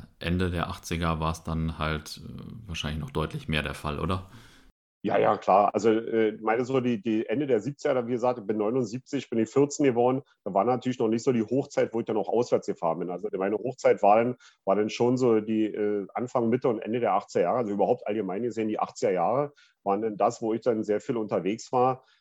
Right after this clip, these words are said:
Speaker 2: Äh, und man muss schon sagen, also so, so im, im, im Rückblick kann man schon sagen, dass der Hass eigentlich immer größer wurde. Es kam natürlich dann auch durch das politische System,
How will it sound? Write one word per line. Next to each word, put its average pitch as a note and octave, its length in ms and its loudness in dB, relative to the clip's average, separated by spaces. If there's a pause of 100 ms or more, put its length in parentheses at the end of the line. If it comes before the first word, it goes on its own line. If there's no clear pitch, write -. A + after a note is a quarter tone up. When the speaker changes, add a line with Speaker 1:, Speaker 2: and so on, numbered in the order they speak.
(120)
Speaker 2:
Äh, G#2 340 2 (100)
und G#2+ 320 -4
man G2+ 220 -2
muss B2+ 240 0
schon C3 380 0
sagen, G#2+ 400 4
also G#2 240 -4
so, G#2 200 -4
so G2+ 300 -2 (120)
im, G#2+ 220 -2
im, G2+ 280 -4
im G#2 160 -2
Rückblick D3 680 0 (260)
kann A2 160 0
man A#2+ 160 2
schon A#2 200 -2
sagen, G2 460 2
dass G2 200 -4
der F2+ 180 -4
Hass - 380 -12
eigentlich F#2 280 -8
immer A2+ 220 4
größer A2+ 480 2
wurde. E2 220 -2
Es F2 180 -6
kam G2 180 4
natürlich A#2+ 360 0
dann A2 140 2
auch A#2+ 200 0
durch A2 180 -2
das A2+ 160 -4
politische A#2+ 520 -4
System, A2+ 640 0